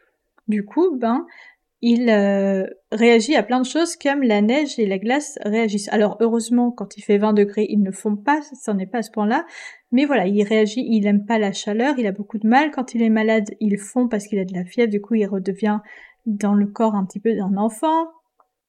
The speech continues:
Quand il a des émotions un peu trop fortes, il neige ou il gèle tout, enfin voilà, il y a plein de trucs. Et, euh, Himuro et Fuyutsuki travaillent tous les deux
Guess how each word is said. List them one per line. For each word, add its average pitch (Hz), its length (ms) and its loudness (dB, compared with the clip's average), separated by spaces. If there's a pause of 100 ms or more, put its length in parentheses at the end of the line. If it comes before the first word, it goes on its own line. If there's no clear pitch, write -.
(140)
Quand 285 220 2
il 269 100 2
a 247 60 6
des 233 260 2
émotions 226 320 4
un 226 80 4
peu 233 160 0
trop 233 260 2
fortes, 254 480 0 (160)
il 247 340 6
neige 240 500 4
ou 226 160 2
il 220 360 0
gèle 214 320 2
tout, 233 280 -4
enfin 214 260 -4
voilà, 196 220 -2
il 190 60 -8
y - 40 -12
a - 40 -18
plein 233 180 0
de 233 40 0
trucs. 302 280 -4 (480)
Et, 262 360 4
euh, 202 400 2 (300)
Himuro 285 460 2
et 220 100 0
Fuyutsuki 226 640 -2
travaillent 247 420 2
tous - 140 -8
les 196 140 0
deux 226 320 4